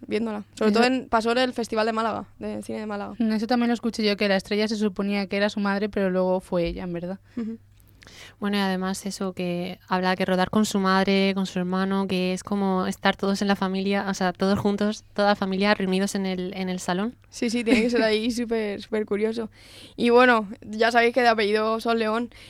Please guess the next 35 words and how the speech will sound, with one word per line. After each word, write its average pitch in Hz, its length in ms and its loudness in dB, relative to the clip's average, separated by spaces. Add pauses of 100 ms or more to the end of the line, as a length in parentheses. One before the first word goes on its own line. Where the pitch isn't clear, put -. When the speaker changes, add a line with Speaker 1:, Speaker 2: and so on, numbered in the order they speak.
(160)
Speaker 1:
y 226 300 2
pues 220 160 2
eso, 233 180 2
que 226 100 0
los 214 220 2
hermanos, 247 720 4 (240)
<laughs> 277 240 0
María 226 320 2
y - 20 0
Paco 226 240 6
León, 247 220 2
dijeron, 226 420 2 (300)
"Somos 269 320 4
como 269 200 4
leones, 233 520 2
pero 220 180 6
no 233 180 2
por 254 160 4
lo 240 140 2
que 233 100 2
trabajan, 220 520 0
sino 214 300 0
por 208 180 2
el 202 100 0
arrojo 202 360 0
y 254 40 2
la 240 80 2
valentía". 208 440 -4 (180)
O 226 100 -4
sea, 214 80 -6
que - 460 -4
el 214 80 -4
apellido 220 440 -2
les 226 140 -6
hace 208 600 -6